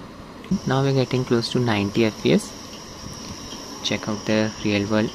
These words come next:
input delay. Nothing extreme. Frame generation lag value seventeen milliseconds.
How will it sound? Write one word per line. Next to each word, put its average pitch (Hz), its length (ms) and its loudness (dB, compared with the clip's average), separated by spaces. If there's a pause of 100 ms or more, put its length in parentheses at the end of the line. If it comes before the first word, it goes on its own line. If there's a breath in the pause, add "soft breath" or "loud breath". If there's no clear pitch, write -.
input 104 360 -2
delay. 107 260 2 (160)
Nothing 147 320 4
extreme. 165 340 4 (2000)
Frame 123 200 4
generation 131 420 4
lag 123 180 4
value 123 320 6
seventeen 113 640 4
milliseconds. 113 680 2